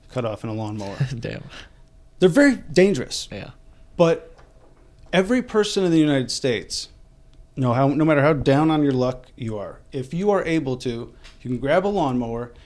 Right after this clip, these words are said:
Speaker 1: you can drive it around the neighborhood into people's yards where there are children present.
Speaker 2: Yeah.
Speaker 1: You can just do, you can chop up everything you want. You can cut down,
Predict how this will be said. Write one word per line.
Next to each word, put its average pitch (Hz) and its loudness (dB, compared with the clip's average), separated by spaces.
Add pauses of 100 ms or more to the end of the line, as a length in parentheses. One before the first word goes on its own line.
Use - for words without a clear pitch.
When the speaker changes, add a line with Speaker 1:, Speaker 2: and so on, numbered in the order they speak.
Speaker 1:
you 147 -2
can 156 2
drive 143 4
it 220 2
around 190 0
the 196 0
neighborhood 185 0
into 226 -2
people's 214 -4
yards 180 0
where 175 -2
there 170 0
are 160 0
children 165 0
present. 104 -8
Speaker 2:
Yeah. 101 -4 (200)
Speaker 1:
You 175 4
can 214 4
just 180 -2
do, 208 2
you 180 -2
can 151 0
chop 202 2
up 185 2
everything 180 2
you 175 2
want. 139 2
You 127 0
can 127 -2
cut 180 -2
down, 165 2